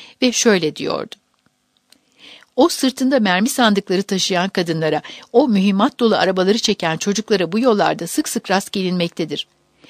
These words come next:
Anadolu Türk'ünün günün birinde bu durumdan bezeceğini zannedenler yanılıyorlar.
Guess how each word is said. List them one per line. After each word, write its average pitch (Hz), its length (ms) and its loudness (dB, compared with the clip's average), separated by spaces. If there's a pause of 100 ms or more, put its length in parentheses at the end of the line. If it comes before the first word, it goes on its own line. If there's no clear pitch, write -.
(300)
Anadolu 214 420 4
Türk'ünün 262 480 2
günün 220 280 2
birinde 185 380 0
bu 240 100 -2
durumdan 202 440 2
bezeceğini 190 460 2
zannedenler 185 720 2
yanılıyorlar. 175 960 0